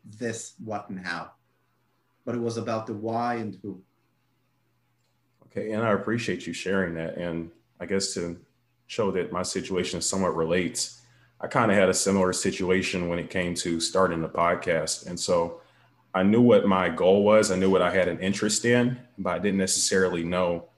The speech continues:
Speaker 2: how to do it. And so it kinda got to a point to where I knew I wanted to offer value to other guys and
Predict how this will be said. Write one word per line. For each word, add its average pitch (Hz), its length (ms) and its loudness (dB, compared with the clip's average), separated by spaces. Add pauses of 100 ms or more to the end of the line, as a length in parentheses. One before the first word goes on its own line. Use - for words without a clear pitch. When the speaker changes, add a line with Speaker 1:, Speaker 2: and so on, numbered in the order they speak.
(520)
Speaker 2:
how 98 260 4
to 92 200 -2
do 92 280 2
it. - 280 -4 (220)
And 95 120 -4
so 90 300 2
it 92 180 -6
kinda 101 240 2
got 92 200 2
to - 140 -4
a 85 80 -2
point 98 300 0
to - 120 -6
where 87 260 0
I 87 60 0
knew 90 120 -2
I 90 100 4
wanted 90 320 -2
to 87 280 -4
offer 92 240 2
value 90 360 0
to 98 120 -4
other 85 160 -4
guys 82 400 0
and 80 160 -6